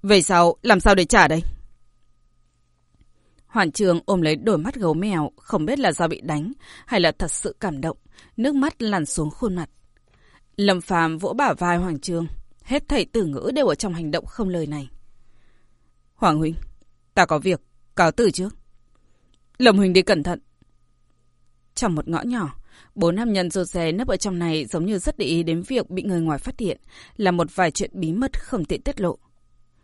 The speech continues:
Sao người lại dùng sức như vậy hả? Không dùng lực thì không thật đâu. Tuy rằng nói rất có lý, nhưng xương của ta đều bị các người đánh sắp rụng ra rồi.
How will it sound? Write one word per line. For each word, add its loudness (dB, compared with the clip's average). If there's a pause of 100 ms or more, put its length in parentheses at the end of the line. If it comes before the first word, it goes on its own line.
(180)
Sao 2
người 4
lại 2
dùng 2
sức 0
như 6
vậy 4
hả? -2 (840)
Không 0
dùng 2
lực 0 (240)
thì 2
không 2
thật 4
đâu. 0 (960)
Tuy 6
rằng 2
nói 2
rất -2
có 4
lý, -2 (140)
nhưng 6
xương 0
của 0
ta 2
đều 2
bị 0
các 4
người 8
đánh 2
sắp -2
rụng 0
ra 6
rồi. 0